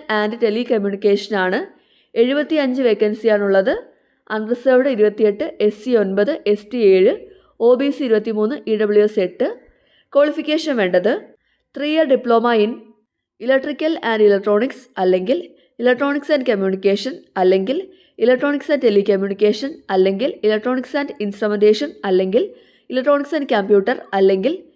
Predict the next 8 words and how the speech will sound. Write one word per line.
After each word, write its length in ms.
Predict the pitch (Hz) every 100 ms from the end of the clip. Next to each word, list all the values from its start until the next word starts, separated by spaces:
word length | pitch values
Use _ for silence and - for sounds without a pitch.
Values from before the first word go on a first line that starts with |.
| _ _ 220
electronics 420 | 240 269 277 277 302
and 80 | 269
control 280 | 208 214 220 214
systems 340 | - 240 339 - -
അല്ലെങ്കിൽ 340 | 190 190 196 359 - _ _ _
power 180 | 240 240 247
electronics 480 | 240 254 254 330 - - 190
അല്ലെങ്കിൽ 340 | 190 190 262